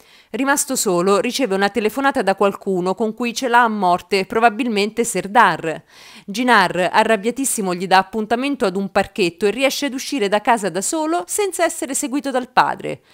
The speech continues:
Chi lo segue, però, è proprio Zafer. Arrivato al parchetto, Ginar si ritrova da solo. Chi doveva presentarsi all'appuntamento, infatti, non lo ha fatto.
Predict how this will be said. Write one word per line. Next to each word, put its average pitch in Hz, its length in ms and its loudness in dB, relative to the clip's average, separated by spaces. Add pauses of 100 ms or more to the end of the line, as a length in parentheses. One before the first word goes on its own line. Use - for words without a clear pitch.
(220)
Chi 269 120 -2
lo 247 120 4
segue, 170 460 0
però, 208 580 2
è 254 140 0
proprio 202 420 0
Zafer. 156 720 -2 (920)
Arrivato 269 420 4
al 247 100 2
parchetto, 190 560 2
Ginar 214 520 0
si - 120 -6
ritrova 226 360 -2
da 226 100 -2
solo. 151 580 -4 (300)
Chi 294 140 2
doveva 254 340 -2
presentarsi 262 640 -4
all'appuntamento, 202 760 -2
infatti, 320 600 -2
non 339 240 -4
lo 349 80 -2
ha 349 40 -2
fatto. 147 680 -4